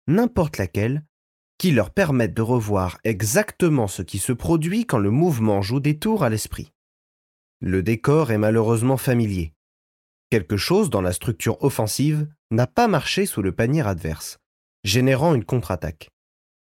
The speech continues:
Toute la défense se replie. Le défenseur a piqué un sprint pour revenir et lorsqu'il se retourne, il voit un flou. Une forme sombre en rouge à la balle dribble et se faufile à toute vitesse à travers le chaos.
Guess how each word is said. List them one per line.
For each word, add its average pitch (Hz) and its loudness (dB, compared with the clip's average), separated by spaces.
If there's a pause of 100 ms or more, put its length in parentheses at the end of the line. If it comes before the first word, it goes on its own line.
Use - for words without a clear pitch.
(160)
Toute 240 2
la 98 2
défense 175 0
se - -4
replie. 98 -2 (760)
Le 113 4
défenseur 151 2
a 98 -2
piqué 151 0
un 101 2
sprint 202 -2
pour 104 0
revenir 151 2 (360)
et 147 2
lorsqu'il 180 0
se - -6
retourne, 143 0 (320)
il 110 2
voit 131 0
un 87 -2
flou. - -12 (880)
Une 147 6
forme 117 2
sombre 160 0
en 101 2
rouge 123 0
à 90 0
la 85 0
balle 127 -2 (480)
dribble 139 0
et 98 2
se 104 -2
faufile 160 0
à 98 2
toute 214 0
vitesse 156 0
à 117 -2
travers 127 0
le 107 0
chaos. 82 -2